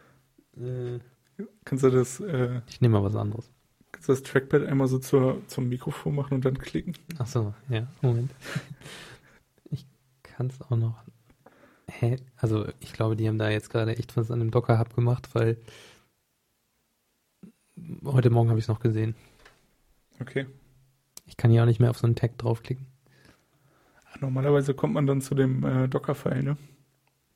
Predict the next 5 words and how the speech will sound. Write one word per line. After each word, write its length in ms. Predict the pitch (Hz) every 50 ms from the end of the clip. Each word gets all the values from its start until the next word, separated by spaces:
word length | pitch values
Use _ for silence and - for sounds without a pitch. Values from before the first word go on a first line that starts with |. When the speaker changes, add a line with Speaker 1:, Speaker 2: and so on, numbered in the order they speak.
| - _ _ _ _ _ _ _ _ _ _ _ _ _ _ _ _ _ _ - - - _ _ _
Speaker 1:
Ja, 200 | 127 120 120 120
das 200 | 120 117 110 113
ist 160 | 117 - -
hier 220 | - - 151 156
versteckt. 680 | - - - - - - - 127 139 - - - - -